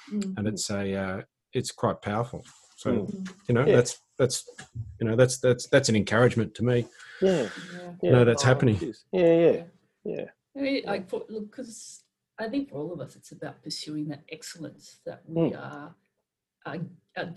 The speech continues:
Speaker 1: we have the potential and that is given to us in terms of the chosen fields we're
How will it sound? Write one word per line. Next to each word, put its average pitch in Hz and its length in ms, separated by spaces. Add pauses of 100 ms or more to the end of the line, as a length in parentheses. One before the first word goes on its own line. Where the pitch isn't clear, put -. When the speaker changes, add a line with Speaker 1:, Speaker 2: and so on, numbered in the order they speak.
(100)
Speaker 1:
we 180 200
have 165 120
the - 60 (140)
potential 156 760
and 156 360 (380)
that 151 140
is 160 80
given 156 260 (120)
to 147 140
us - 420 (200)
in 170 100
terms 151 300
of 151 60
the 160 80
chosen 151 360
fields 151 280
we're 151 100